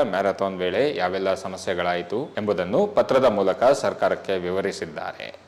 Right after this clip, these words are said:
ನಗರದ ಹೃದಯವಾಗಿರುವ ಸಿ ಬಿ ಡಿ ರಸ್ತೆಗಳ ಪರಿಸ್ಥಿತಿ ಶೋಚನೀಯವಾಗಿದ್ದು, ಒಂದು ಸಣ್ಣ ಸುಗಮ ರಸ್ತೆ ಕೂಡ ಇರಲಿಲ್ಲ. ಕೇವಲ ಎರಡು ತಿಂಗಳ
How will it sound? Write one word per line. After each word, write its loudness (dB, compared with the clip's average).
ನಗರದ 8
ಹೃದಯವಾಗಿರುವ 6
ಸಿ 2
ಬಿ 0
ಡಿ 4
ರಸ್ತೆಗಳ 0
ಪರಿಸ್ಥಿತಿ -2
ಶೋಚನೀಯವಾಗಿದ್ದು, 0
ಒಂದು 6
ಸಣ್ಣ 6
ಸುಗಮ 6
ರಸ್ತೆ 4
ಕೂಡ 4
ಇರಲಿಲ್ಲ. 6
ಕೇವಲ 4
ಎರಡು 6
ತಿಂಗಳ 0